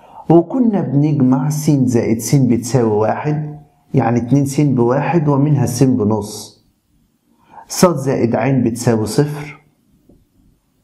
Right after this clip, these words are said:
لام زائد لام اتنين لام بتساوي واحد ومنها اللام بنص. انت عايز تجمع كل العناصر، يعني انت عاوز س زائد صاد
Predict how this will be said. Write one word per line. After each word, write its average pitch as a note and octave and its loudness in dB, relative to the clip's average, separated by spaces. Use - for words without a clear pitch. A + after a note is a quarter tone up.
لام D3 2
زائد B2+ -2
لام C3+ 0
اتنين B2+ 0
لام G#2+ -4
بتساوي A#2+ 2
واحد C#3+ 0
ومنها C3+ 0
اللام A#2+ 2
بنص. G#2 -4
انت - 0
عايز C3 -2
تجمع B2 -2
كل C3 0
العناصر، B2+ -2
يعني B2 0
انت C3 -2
عاوز D3 0
س - 0
زائد A2+ 0
صاد - -2